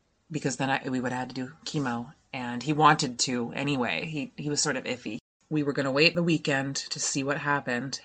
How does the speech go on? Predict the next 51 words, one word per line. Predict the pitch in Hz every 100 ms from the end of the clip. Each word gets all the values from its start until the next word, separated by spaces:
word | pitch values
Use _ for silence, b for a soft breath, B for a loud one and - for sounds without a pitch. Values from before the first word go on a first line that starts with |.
| _ _ _ _ _ -
and | 143
be | 135
prepared | 135 147 156 151 156
to | 156
do | 165
the | 165
chemo | 170 170 143 135
shot. | - 135 143
But | - -
I | 160
had | 208 165
already | 147 147
started | 143 - 143 139 131
looking | 143 - 135
at | 95
I | 135
V | 131 127
F | 117 120 -
before | 120 - 123 120
this. | 80 - -
I | 160
already | 180 185
had | 170 156
an | 131
appointment | 127 147 143 131 -
set | 139
up | 131
with | -
C | - 139 123
N | 120
Y | 120 123 131
Fertility | 123 147 131 127 139 151 156
with | 156
Doctor | - 135 147
Kiltz. | - 143 156 170 - - b b b b
Um, | 143 139
it |
takes, | 151 151
like, | 143 -
four | 147 131
months | 131 127 -
to | 117
get | 127 123
in. | - 139 131 127
So | 156
after | 139 151 156
my | 127
first | - 156 -
miscarriage, | 156 - - 131 123 120 -
I | 135
had | 139